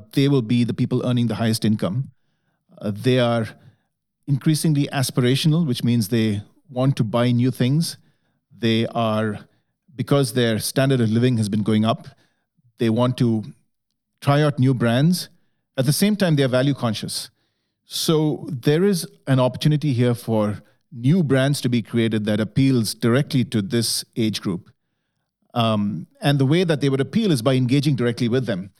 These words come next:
Now, this age group, as I mentioned, is very, very social media engaged. They would basically buy new brands that they identify with,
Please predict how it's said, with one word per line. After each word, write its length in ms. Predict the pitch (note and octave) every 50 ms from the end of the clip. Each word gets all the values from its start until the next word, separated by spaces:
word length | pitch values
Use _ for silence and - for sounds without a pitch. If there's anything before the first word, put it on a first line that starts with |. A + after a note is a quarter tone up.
| _ _ _ _ _ _
Now, 140 | - C3 C3+
this 180 | C3 G3 G3+ -
age 220 | D#3 D#3+ E3+ D3
group, 180 | - F3 E3 D3
as 100 | D3 C3+
I 80 | C3+
mentioned, 400 | B2+ B2 C3+ C#3+ C#3 - D3 C3+
is 260 | - A2 B2 A2+ G2+ -
very, 440 | - - A2 A2 B2+ C3+ C#3+ C#3+
very 200 | C3 B2+ B2+ C3
social 420 | B2+ - - - C3 B2 - - A#2+
media 340 | A#2 A#2 A#2 A2 A2+ A2 D#2
engaged. 600 | G#2+ G#2 G2+ G#2+ G2+ F#2+ F#2 F#2+ - - - _ _ _ _ _ _ _ _ _ _ _ _ _ - - -
They 160 | C#3 D#3 E3+
would 180 | E3+ D#3+ C#3 G#2
basically 760 | C#3 C3+ C3 - D3 B2+ - - B2 A#2+ A2+ G#2+ G2 - - _ _ _ _ _ _ _ _ _ _ C3+ - -
buy 200 | C3+ C3+ D3 D3
new 220 | C#3 C3+ C#3 C#3+
brands 540 | C3 - B2 B2 B2 B2 B2 B2 A2+ G2 -
that 300 | - A#2 A#2 G#2 F#2+ -
they 120 | B2 A#2+
identify 640 | - A#2+ A#2 G2+ A2+ A2+ A#2+ B2 A#2+ - - G#2 G2+
with, 380 | F#2+ F#2+ G2+ G2+ A2 - -